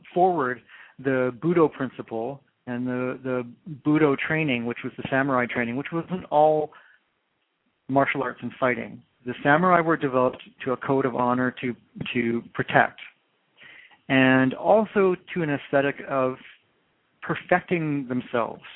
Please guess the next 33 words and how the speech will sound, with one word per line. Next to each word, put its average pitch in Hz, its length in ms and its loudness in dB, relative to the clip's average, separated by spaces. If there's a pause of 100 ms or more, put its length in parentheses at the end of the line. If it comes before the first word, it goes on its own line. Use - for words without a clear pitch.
(280)
themselves 156 540 2 (200)
as 131 240 -2
a 120 340 0
spiritual 139 360 0
being 120 480 -2
in 127 140 -4
all 135 320 -2
things 127 260 -2
in 120 80 -4
their 113 140 -4
life, 117 240 -2 (880)
down 123 240 4
to 127 120 -8 (120)
making 120 320 -2
a 113 40 -2
cup - 200 -6
of 113 60 -6 (160)
tea, 160 340 0 (480)
to 120 400 4
m-, 123 200 -2 (540)
meditating 139 640 4
so - 60 -8
their 123 100 -2
mind 131 300 2
was 143 100 -2 (120)
calm, 135 340 2 (220)
and 151 100 4
all 185 100 6
these 196 200 -2
things 165 280 0
would 143 220 -2 (500)
show 135 180 6
up 208 260 4